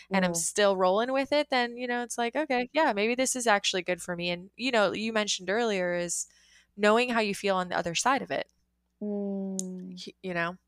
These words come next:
Speaker 2: Mm-hmm.
Speaker 1: So thank you for that extra question
Speaker 2: Mm.
Speaker 1: there.
Speaker 2: Mm-hmm.
Speaker 1: Um, okay, so funny, the next question, we're not gonna, I don't think it's, we need to spend time on it 'cause I think it's been answered multiple times,
Speaker 2: Mm.
Speaker 1: but maybe you can just,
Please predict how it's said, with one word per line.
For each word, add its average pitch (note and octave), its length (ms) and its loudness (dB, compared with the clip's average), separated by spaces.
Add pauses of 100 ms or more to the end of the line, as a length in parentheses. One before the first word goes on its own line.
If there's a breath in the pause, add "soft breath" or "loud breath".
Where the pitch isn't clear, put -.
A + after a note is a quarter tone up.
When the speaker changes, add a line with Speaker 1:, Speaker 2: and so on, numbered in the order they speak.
(400)
Speaker 2:
Mm-hmm. F#3+ 480 -6
Speaker 1:
So F3+ 220 2
thank G#3+ 220 -6
you G3 280 -2
for F3 440 -2 (600 loud breath)
that G3 220 8 (200)
extra - 380 4
question G#3 640 2
Speaker 2:
Mm. - 20 -10
Speaker 1:
there. F#3 460 4 (240 loud breath)
Speaker 2:
Mm-hmm. B3 300 -2
Speaker 1:
Um, F3+ 460 2 (320 loud breath)
okay, C4 400 6
so B3+ 220 4
funny, C#4+ 300 2
the E4 100 2
next B3 320 0 (100)
question, G#3 580 2
we're A3 160 4
not A#3+ 220 4
gonna, A#3+ 360 4 (360)
I A3 60 10
don't A#3+ 160 2
think B3+ 260 0
it's, A3 240 -2
we A3 100 -2
need G#3 160 -2
to G#3+ 40 0
spend G3 240 -2
time F#3+ 220 2
on G3 120 4
it G#3 100 -2
'cause - 120 -2
I F#3 80 4
think F#3 200 -4
it's G3 120 -4
been F#3+ 120 0
answered F3+ 400 -2
multiple F3+ 340 0
times, F3 380 2
Speaker 2:
Mm. E3 40 -8
Speaker 1:
but E3+ 100 2
maybe F#3+ 220 0
you G3 140 -2
can F#3 160 -6
just, F3 320 0